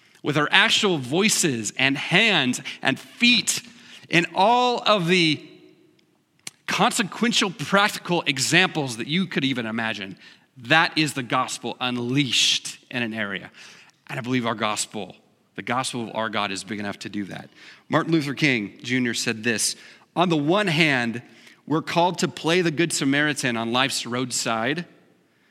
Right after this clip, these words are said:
but that will be only an initial act. One day, we must come to see that the whole Jericho road must be transformed so that men and women will not be constantly beaten and robbed as they make their journey on life's highway.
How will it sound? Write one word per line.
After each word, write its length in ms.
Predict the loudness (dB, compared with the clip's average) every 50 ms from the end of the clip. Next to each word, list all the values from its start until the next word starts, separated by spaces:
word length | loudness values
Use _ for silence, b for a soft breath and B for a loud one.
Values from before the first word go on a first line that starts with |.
| b b b b b b b
but 300 | -2 0 0 0 0 2
that 240 | 4 4 4 2 2
will 100 | 0 0
be 320 | 2 2 2 2 2 2 0 0
only 400 | 0 2 2 2 2 2 2 2
an 100 | 2 2
initial 420 | 2 2 2 0 0 0 -2 0
act. 320 | 2 2 2 2 0 -2 -4
One 360 | -2 0 2 2 4 4 4
day, 360 | 4 4 4 4 4 2 2
we 140 | 2 2 2
must 240 | 2 0 -2 -4 -4
come 300 | -2 0 0 0 2 0
to 80 | 0
see 180 | 0 0 0 0
that 180 | 0 -2 -2
the 120 | -2 -4 -4
whole 220 | -2 -2 -2 -2
Jericho 600 | -2 -2 -2 0 0 0 -2 -2 -2 -2 -2 -2
road 480 | 0 0 0 2 2 2 0 0 -2 -2
must 320 | -2 0 -2 -2 -2 -4
be 100 | -6 -6
transformed 960 | -6 -4 -2 -2 -2 -2 -2 -4 -6 -6 -4 -4 -2 -2 -2 -2 -2 -4 -4 -6 B B B B B B B B B B
so 160 | B -2 -2
that 240 | 0 0 0 -2 -2
men 240 | 0 2 2 2 4
and 220 | 2 2 2 2
women 360 | 2 2 2 2 2 2 0 0
will 140 | 0 2
not 300 | 2 2 2 2 0 0
be 80 | -2 -4
constantly 640 | -4 -2 -2 -2 -2 -2 -2 -4 -6 -6 -6 -6 -6
beaten 380 | -4 -2 -2 -2 -2 -2 -2
and 220 | 0 0 0 0 0
robbed 360 | 0 0 0 0 -2 -4 -6
as 200 | -6 -6 -6 -4
they 120 | -4 -4 -2
make 260 | -2 -2 -2 -4 -4
their 140 | -6 -6 -6
journey 380 | -4 -6 -4 -4 -4 -4 -4
on 120 | -6 -6 -6
life's 280 | -6 -8 -8 -8 -8
highway. 460 | -8 -8 -8 -8 -10 -14 -18 -20 -20